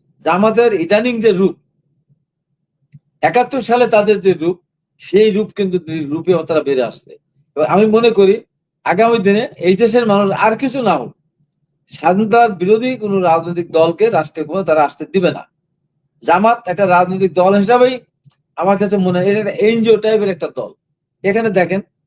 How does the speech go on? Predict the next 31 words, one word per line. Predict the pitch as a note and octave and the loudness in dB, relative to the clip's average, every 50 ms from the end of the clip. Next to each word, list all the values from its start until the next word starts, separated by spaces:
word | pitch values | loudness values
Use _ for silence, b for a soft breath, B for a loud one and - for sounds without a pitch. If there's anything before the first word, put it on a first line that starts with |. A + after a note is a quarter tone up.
| _ _ _ _ _ | _ _ _ _ _
এরা | - G3 G#3 G3+ | 0 2 2 2
বাচ্চাদেরকে | F#3+ F#3+ G3 G3 G3 A3+ A3 G#3 G#3+ G3+ G3+ G#3+ | 4 2 0 0 0 -2 -2 -2 0 0 -2 -2
ধরে, | - E3+ E3+ F3 G3 A3 C4 C#4 | 0 0 0 0 0 -2 -4 -6
ক্লাস | - - F3+ F3 - - | -4 -2 -4 -4 -2 -2
ফাইভ | F3+ F#3 F#3+ - - | -2 -2 -2 -2 -2
থেকে | G3+ F#3+ F#3+ | -2 -2 -2
শুরু | - - F3+ F3 | -2 -4 -4 -4
করে, | E3+ F#3 F#3 F#3+ G3 | -2 0 0 0 -2
ভালো | F#3+ - C3+ D#3 F3+ F3+ E3 | -4 -4 -4 -2 -2 -2 -4
ছাত্র, | - - - - E3 E3+ - F3+ F3+ F3+ G3+ - _ _ _ _ _ _ - | -6 -10 -12 -10 -10 -6 -2 0 0 0 0 -4 _ _ _ _ _ _ -4
অথবা | D3 D3+ F3+ F#3+ | -2 2 2 2
এসএসসি | F3 - F#3 F3+ - F#3+ | 2 0 -2 -8 -6 -2
পাস | - F3+ E3+ - | -2 -2 -2 -2
করার | - F#3 E3+ | -4 -4 -4
পরে | D#3 E3 F3 F3 F3 | 0 0 0 0 2
বা | E3 F3 E3+ | 2 0 2
এইট | D#3+ D#3 F3+ F3+ F3 F#3 | 2 2 2 2 0 -2
এর | F3 E3 | -8 -4
পরে | - E3+ E3+ F3 | 0 0 0 0
ধরে, | E3+ - D3 D#3 F3 G3 | 0 0 0 2 2 0
ধরে | G3 - D#3+ F3+ G3+ A#3 B3+ - _ _ _ _ _ _ _ _ _ | 0 2 2 4 4 2 2 -2 _ _ _ _ _ _ _ _ _
এদেরকে | - D3+ G3+ G#3+ G#3 A3 G#3 F#3+ | -4 0 0 2 2 2 0 0
লেখাপড়া | F3+ G3+ F#3 G3 G3 F3 D#3 D3 | 0 0 0 0 0 0 0 -2
শেখায়, | - - B2 - - - _ _ _ _ _ _ _ _ - | -6 -10 -20 -20 -20 -20 _ _ _ _ _ _ _ _ -4
লেখাপড়া | D#3 F#3 F#3+ F#3+ G3 G3 | -2 0 2 2 2 2
ডাক্তার | - F3 F3+ F3 - - G3 F3+ | 2 0 -2 -2 -2 -2 -4 -2
বানায়, | F3 F3 F3 F3 F3 F3+ | -2 0 0 0 0 0
ইঞ্জিনিয়ার | E3 D3+ E3 E3+ F#3 F3+ F3 | 0 -2 -4 -2 0 0 0
বানায়, | E3+ E3+ E3+ F3 E3+ | 0 0 0 0 0
ব্যারিস্টার | D#3 E3 F#3 F#3+ - - E3+ C#3+ | 2 2 0 2 0 -2 -2 -2
বানায়। | B2+ A2+ F#2+ E2+ | -2 -6 -10 -14